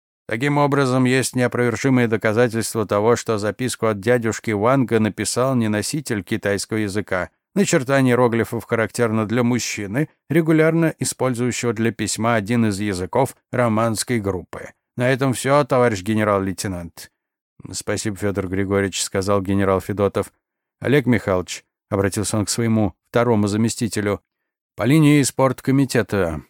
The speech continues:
были сигналы о нечестной игре по отношению к нашей сборной?" "Нет, товарищ генерал. По возвращению в Москву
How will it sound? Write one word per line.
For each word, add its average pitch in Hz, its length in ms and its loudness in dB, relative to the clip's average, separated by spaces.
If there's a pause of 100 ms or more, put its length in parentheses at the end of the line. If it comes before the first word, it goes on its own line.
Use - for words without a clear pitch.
(140)
были 120 480 4
сигналы 104 500 2
о 95 60 4
нечестной 101 680 0
игре 113 600 0
по 95 100 4
отношению 98 540 0
к - 60 -10
нашей 98 300 -2
сборной?" 92 560 0 (520)
"Нет, 156 260 2
товарищ 107 300 0
генерал. 98 480 2 (460)
По 123 60 0
возвращению 135 540 2
в 120 40 0
Москву 123 600 0